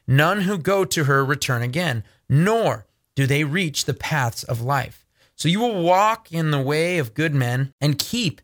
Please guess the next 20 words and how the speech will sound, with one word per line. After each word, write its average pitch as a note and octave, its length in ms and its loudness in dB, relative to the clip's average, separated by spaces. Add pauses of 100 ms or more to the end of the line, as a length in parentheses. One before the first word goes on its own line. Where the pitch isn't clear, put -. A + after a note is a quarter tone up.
(260)
the B2+ 80 0
paths D3 560 -2
of B2 140 -6
the B2+ 80 -2
righteous. C3 560 -2 (260)
For C3 80 0
the C3 140 -2
upright D#3+ 420 2
will B2 160 -4
live D#3 340 0
in A#2+ 60 -4
the A2 80 -6
land, C3 340 -2
and A#2+ 80 0
the A#2 60 0
blameless D#3 400 0
will C3+ 160 -2
remain D3+ 320 0
in B2 120 0
it. G#2 140 -8